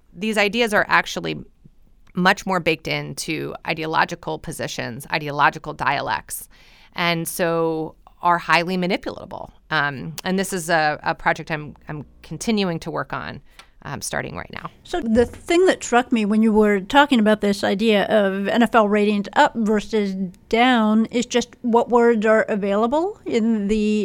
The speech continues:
Speaker 2: in the news articles. And I'm wondering if, leading from that, we should, when we're doing these searches, be a little like scientists and, um, search for things that we think will support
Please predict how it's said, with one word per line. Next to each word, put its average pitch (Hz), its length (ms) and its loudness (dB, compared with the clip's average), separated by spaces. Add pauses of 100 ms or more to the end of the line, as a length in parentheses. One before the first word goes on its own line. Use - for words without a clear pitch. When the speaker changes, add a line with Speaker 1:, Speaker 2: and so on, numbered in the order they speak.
Speaker 2:
in 233 120 -2
the 220 80 0
news 277 240 2
articles. 196 560 -6 (340)
And 226 460 -2
I'm 233 220 0
wondering 269 400 2
if, 220 80 -4 (260)
leading 254 480 0
from 202 240 -4
that, 190 320 -4 (640)
we 247 200 -2
should, 226 540 -2 (300)
when 226 240 0
we're 220 100 2
doing 214 380 2
these 208 420 -2
searches, 226 1080 -4
be 226 260 0
a 220 60 2
little 233 440 0
like 208 320 -2
scientists 262 800 0
and, 202 640 -4
um, 202 340 -6
search 269 320 -6
for 226 140 -4
things 226 340 -4
that 208 140 -4
we 214 140 -2
think 214 260 -6
will 202 220 -2
support - 720 -2